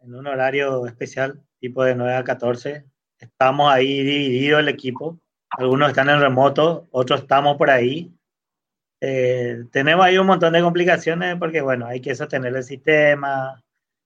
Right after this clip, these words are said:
la gente que es de infraestructura tiene que estar ahí, ¿verdad? Y, bueno, y acompañando todo eso, acompañando también la, las decisiones de, que se están tomando a nivel gubernamental, ¿verdad?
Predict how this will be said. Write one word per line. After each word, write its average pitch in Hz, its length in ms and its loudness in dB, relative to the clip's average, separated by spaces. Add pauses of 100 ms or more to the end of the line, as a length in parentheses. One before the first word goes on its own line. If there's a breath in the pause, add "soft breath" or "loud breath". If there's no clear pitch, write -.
(140)
la 127 160 0
gente 123 760 0
que 131 160 2
es 131 60 4
de 139 60 4
infraestructura 139 680 0
tiene 143 220 0
que 135 60 -2
estar 131 220 2
ahí, 131 480 0
¿verdad? 117 280 -18 (840)
Y, 131 260 -4
bueno, 131 240 4
y 123 100 2
acompañando 143 640 2
todo 175 200 4
eso, 170 260 4
acompañando 165 520 2
también 147 320 0
la, 131 340 0
las 127 220 -6
decisiones 135 640 -6
de, 127 300 -4 (260)
que 143 80 0
se 139 40 -2
están 127 220 -2
tomando 127 420 -2
a 127 60 0
nivel 117 240 -10
gubernamental, 127 680 -6
¿verdad? 123 140 -20